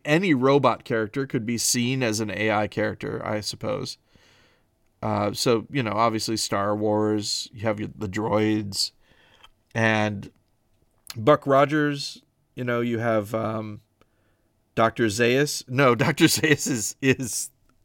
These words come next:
sorry. <laughs> Doctor Zaius is from Planet of the Apes. Doctor, what is the doctor's name? You got Twiggy, t-, or Twinkie. Twiggy, Twi-, oh my gosh. I've become old all of a sudden when it comes to trying to remember the names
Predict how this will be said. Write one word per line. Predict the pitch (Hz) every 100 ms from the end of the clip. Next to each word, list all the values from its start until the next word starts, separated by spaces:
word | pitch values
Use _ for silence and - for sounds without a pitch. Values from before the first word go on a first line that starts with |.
| _ _ _ _ _ -
sorry. | - 147 120 117 - _ _ _ _
<laughs> | _ _ _ 190
Doctor | 208 - - - 190
Zaius | 151 180 170 175
is | 156
from | - 151
Planet | 147 151 143
of |
the | 147
Apes. | 147 127 - - - - _
Doctor, | 156 151 - 190
what | 131 196
is | 262 247
the | 226
doctor's | 196 - - 131
name? | 120 - 143
You | -
got | 156 165 -
Twiggy, | - 247 135 110 127 185 _
t-, | -
or | - 131
Twinkie. | - 185 165 117 - _ _
Twiggy, | - 190 180 196 196 185 _ _ _ _ _ -
Twi-, | - -
oh | 156 202
my | 180 123
gosh. | 175 196 160 - - - _ _ -
I've | 151 185
become | 180 185 196 185
old | 156 202 247
all | 196 147
of | 131
a | 127
sudden | 147 123 120
when | 135
it | 147
comes | 165 170 170 -
to |
trying | 151 156 151 165
to |
remember | 165 156 151 160
the | 143
names | 139 139 143 143 143